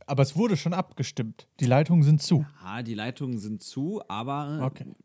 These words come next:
Speaker 2: schon mal kurz, äh, einen Ausblick geben auf das, was da noch kommt.
Speaker 1: Ja. Meine Wenigkeit, äh, ist dieses Jahr mit der,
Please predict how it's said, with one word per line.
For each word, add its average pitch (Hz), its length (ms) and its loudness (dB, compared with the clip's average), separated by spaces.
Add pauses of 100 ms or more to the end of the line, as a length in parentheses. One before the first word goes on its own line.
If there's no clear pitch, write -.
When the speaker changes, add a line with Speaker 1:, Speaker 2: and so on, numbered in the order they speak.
Speaker 2:
schon - 220 -10
mal 123 300 -8 (120)
kurz, - 500 -12
äh, 113 320 -14
einen - 180 -18
Ausblick 123 480 -10
geben 110 240 -8
auf - 200 -14
das, - 380 -12 (420)
was - 200 -14
da 120 140 -6
noch 113 240 -10
kommt. 92 500 -12 (800)
Speaker 1:
Ja. 104 80 -16 (1120)
Meine 190 340 6
Wenigkeit, 131 760 -2
äh, 139 500 -2
ist 151 260 -6
dieses 160 320 -2
Jahr 151 320 0
mit 139 260 -2
der, 123 460 -2